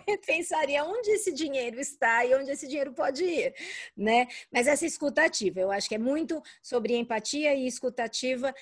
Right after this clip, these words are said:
e, e, e como direcionar essa comunicação. Esse mercado prateado lindo,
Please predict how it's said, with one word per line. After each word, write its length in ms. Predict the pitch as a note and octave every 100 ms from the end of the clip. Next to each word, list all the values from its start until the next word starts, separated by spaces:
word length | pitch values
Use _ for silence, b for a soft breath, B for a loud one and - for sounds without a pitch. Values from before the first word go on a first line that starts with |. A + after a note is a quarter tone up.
| B _
e, 380 | A#3 B3 C4 B3+
e, 360 | - A#3 G#3 G#3+
e 80 | -
como 260 | - C4 C4+
direcionar 640 | B3+ B3 A#3+ A#3+ A3 G#3+
essa 220 | G#3+ G#3+
comunicação. 880 | A3 G#3+ G#3 G#3 G#3 A#3 A3+ E3+ - B B B B
Esse 240 | A3 A3
mercado 800 | B3+ B3 B3 A#3 A#3 B3 B3 - - G3+
prateado 680 | A#3 A3 - G#3+ G3+ A3 A#3+
lindo, 800 | A#3 B3 C#4+ C#4+ C#4+ C4 D#4+ F#4+